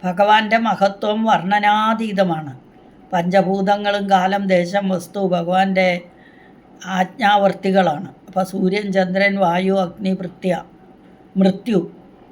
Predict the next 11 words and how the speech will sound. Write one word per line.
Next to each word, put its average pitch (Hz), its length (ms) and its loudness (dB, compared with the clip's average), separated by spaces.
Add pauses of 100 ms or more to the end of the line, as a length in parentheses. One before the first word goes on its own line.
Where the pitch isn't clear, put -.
(460)
തുടങ്ങിയ 196 640 0
സകല 196 420 2
ദേവന്മാരും 196 840 0
ഭഗവാന്റെ 175 800 -2 (520)
ശാസനകളെ 185 800 -2
ഭയം 170 420 -2
മൂലം 175 380 -2
നിറവേറ്റുന്നു. 165 640 -14 (840)
ഇക്കാര്യം 190 640 2 (880)
പൂർവനാമം 190 800 -2
കൊണ്ട് 175 600 -2